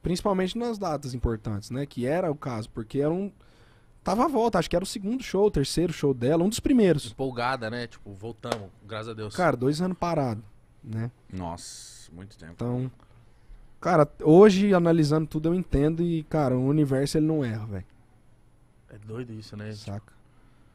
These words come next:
Speaker 1: Não erra. Cada, as coisas acontecem mesmo do jeito que tem que ser. Eu não gosto de questionar Deus, não questiono Deus em momento nenhum. Porque se você questiona Deus, você tá questionando sua fé, cara. E sua fé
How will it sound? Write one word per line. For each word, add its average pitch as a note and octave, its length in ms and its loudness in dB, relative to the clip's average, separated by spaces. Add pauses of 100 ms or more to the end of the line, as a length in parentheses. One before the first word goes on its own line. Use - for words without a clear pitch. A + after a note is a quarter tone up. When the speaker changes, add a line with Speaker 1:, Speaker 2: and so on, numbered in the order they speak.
(120)
Speaker 1:
Não A2+ 260 -4
erra. G2+ 280 -8 (1400)
Cada, C3 280 -2
as C#3 180 -2
coisas D3 180 4
acontecem D#3+ 540 0
mesmo D3+ 220 0
do D#3+ 60 -2
jeito D#3 200 -4
que - 40 -16
tem C#3 140 -2
que - 80 -8
ser. D#3+ 560 0 (420)
Eu B2+ 80 2
não E3 200 4
gosto D#3 260 4
de E3 60 -8
questionar C#3 560 0
Deus, B2 340 0
não C#3 140 -4
questiono D3+ 480 -2
Deus C3 260 0
em - 20 -4
momento C3 380 -2
nenhum. B2+ 300 -6 (880)
Porque C3 160 -2
se C#3 120 -4
você D#3+ 140 0
questiona E3 460 0
Deus, C#3 180 -2
você E3 80 -10
tá D#3 100 -12
questionando D#3+ 460 -6
sua F#3+ 220 -10
fé, A2+ 280 -12
cara. G2+ 280 -14
E G#2+ 40 -12
sua C#3+ 240 -8
fé D#3+ 540 -2